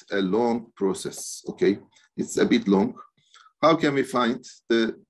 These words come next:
F calculated? We start from T S S, total sum of squares,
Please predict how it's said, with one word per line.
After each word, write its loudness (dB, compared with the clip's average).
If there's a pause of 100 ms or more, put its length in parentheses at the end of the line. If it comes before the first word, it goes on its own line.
(120)
F -2
calculated? -2 (1800)
We 4
start -4
from 2 (540)
T 0
S 0
S, -4
total 0
sum -4
of -6
squares, -8